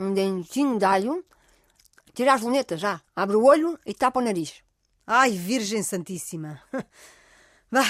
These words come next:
Speaker 2: vamos lá a isso.
Speaker 1: Hum,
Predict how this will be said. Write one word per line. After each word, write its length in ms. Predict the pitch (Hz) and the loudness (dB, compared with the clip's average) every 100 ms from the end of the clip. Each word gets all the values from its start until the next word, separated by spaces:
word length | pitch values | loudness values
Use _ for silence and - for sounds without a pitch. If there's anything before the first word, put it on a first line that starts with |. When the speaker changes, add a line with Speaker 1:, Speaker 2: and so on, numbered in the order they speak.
| - - - | -4 -14 -10
Speaker 2:
vamos 200 | 240 247 | -6 0
lá 160 | 262 254 | 4 4
a 80 | |
isso. 360 | 247 233 - - _ _ - - - - _ _ _ _ - - - - - - _ _ _ - | 4 0 -6 -12 _ _ -18 -16 -16 -18 _ _ _ _ -16 -14 -14 -14 -18 -20 _ _ _ -4
Speaker 1:
Hum, 200 | 202 | -2